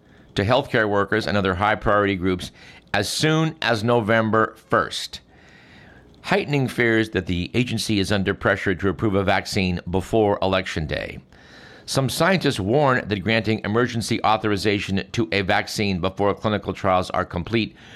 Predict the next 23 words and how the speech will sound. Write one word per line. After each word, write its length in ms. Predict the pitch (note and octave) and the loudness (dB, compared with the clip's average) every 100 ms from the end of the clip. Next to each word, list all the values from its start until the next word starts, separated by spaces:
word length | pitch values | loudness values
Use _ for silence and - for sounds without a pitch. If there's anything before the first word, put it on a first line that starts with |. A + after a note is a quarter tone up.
| - - | -20 -4
could 180 | A2+ | -2
pose 400 | C3 A#2 A2 - | 2 2 2 -2
safety 400 | - C3+ C3+ B2+ | -2 0 0 -2
dangers 500 | B2 A2+ A2 G2 G2+ | -2 0 0 0 -2
and 120 | - G#2 | -2 -2
inflame 600 | G2+ G#2 G#2 G2+ G2 F2+ - - | -2 -2 0 2 0 -4 -14 -4
anti-vaccination 1200 | G2+ G2 G2+ F#2 - E2+ F#2 - F#2 E2+ F2 E2+ | -2 2 2 2 -2 -2 -2 -2 -2 -2 -2 -4
sentiment. 640 | D#2+ F#2+ F2+ E2+ B1+ - - _ _ _ - - | -4 -2 -2 -4 -6 -10 -18 _ _ _ -20 -4
Meanwhile, 880 | A2 E3 F3+ C3+ A#2 A2+ C#3+ E3 C#3 _ | 2 2 4 4 4 4 2 0 -6 _
over 280 | A2 A#2+ A2 | 0 2 2
at 100 | G#2+ | 0
the 140 | F#2+ F2+ | 0 2
Health 320 | A#2+ B2 B2 | 2 2 0
and 160 | G2+ G2 | 0 2
Human 420 | B2 B2 G#2+ - | 2 2 0 -2
Services, 680 | - B2+ A#2 G#2+ E2 G#2 - | 0 0 2 -2 -2 -4 -6
Secretary 680 | - A2+ A2+ G#2 A2+ G#2 - | -2 0 0 0 2 2 2
Alex 420 | G#2+ A#2 A2 G2 - | 2 4 2 -2 -2
Azar 500 | A2 A#2 G#2 F#2+ F2 | 0 2 2 2 2
insisted 680 | F#2+ F#2 G#2 G2+ G2+ F#2+ D#2+ - _ _ _ - - - | -2 -2 -2 0 -2 -2 -4 -14 _ _ _ -20 -10 -6
on 100 | F2+ | -2
September 520 | F2+ - G#2+ G2 F2 | -2 -2 -2 0 -2
fourth 380 | - B2 A#2 | 0 2 2